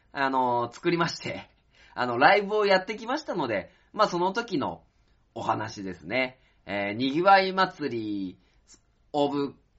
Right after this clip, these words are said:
花本が上手になりたいスペシャルで、まあ、今回ね、前半をお送りしたいなと、えー、思っているのと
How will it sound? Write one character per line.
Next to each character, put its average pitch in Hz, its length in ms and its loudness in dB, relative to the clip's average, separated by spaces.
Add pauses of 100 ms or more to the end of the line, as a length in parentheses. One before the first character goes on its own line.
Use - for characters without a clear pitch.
(140)
花 151 200 2
本 175 360 2
が 180 120 4
上 170 220 2
手 165 80 -4
に 160 80 0
な 160 100 6
り 151 80 -4
た 170 80 2
い 151 40 2
ス - 100 -14
ペ 208 120 2
シ 208 80 0
ャ 185 80 8
ル 120 120 0
で、 95 180 -6
ま 117 100 2
あ、 127 60 0
今 185 180 2
回 117 180 0
ね、 165 160 4
前 135 180 4
半 123 260 4
を 113 200 2 (220)
お 147 120 4
送 139 160 -2
り 139 100 -2
し - 80 -12
た 165 120 4
い 127 100 -2
な 247 160 6
と、 151 380 0 (340)
え 120 540 4
ー、 113 40 0
思 190 120 -2
っ - 60 -8
て 208 100 -2
い 180 40 0
る 190 80 -2
の 156 120 0
と 196 320 2